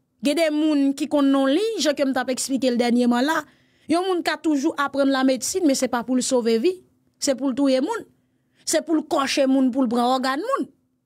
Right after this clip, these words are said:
Se pa paske l medsen ki vle di l bon moun pou sa nèt. Se pa paske tout l jounalis pou di ke l ap bay bon enfòmasyon,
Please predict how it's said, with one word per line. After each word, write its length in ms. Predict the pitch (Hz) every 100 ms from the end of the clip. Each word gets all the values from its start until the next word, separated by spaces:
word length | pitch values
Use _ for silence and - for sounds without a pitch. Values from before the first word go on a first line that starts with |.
| _ _ _ _ _ _ _ _ _ _ _
Se 120 | 285
pa 80 | 294
paske 280 | 320 - 320
l 80 | 285
medsen 400 | 277 277 - 262
ki 120 | 269
vle 120 | 254 247
di 100 | 240
l 80 | 233
bon 160 | 285
moun 200 | 359 415
pou 120 | 370 359
sa 160 | -
nèt. 240 | - - - _ _ _ _ _ _ _ -
Se 120 | 320
pa 100 | 339
paske 300 | 339 - 302
tout 120 | 311
l 100 | 285
jounalis 540 | 269 277 277 262 262 -
pou 160 | 269 220
di 80 | 247
ke 120 | 269
l 80 | 254
ap 80 | 233
bay 200 | 240 233
bon 200 | 240 254
enfòmasyon, 640 | 247 233 240 247 - 240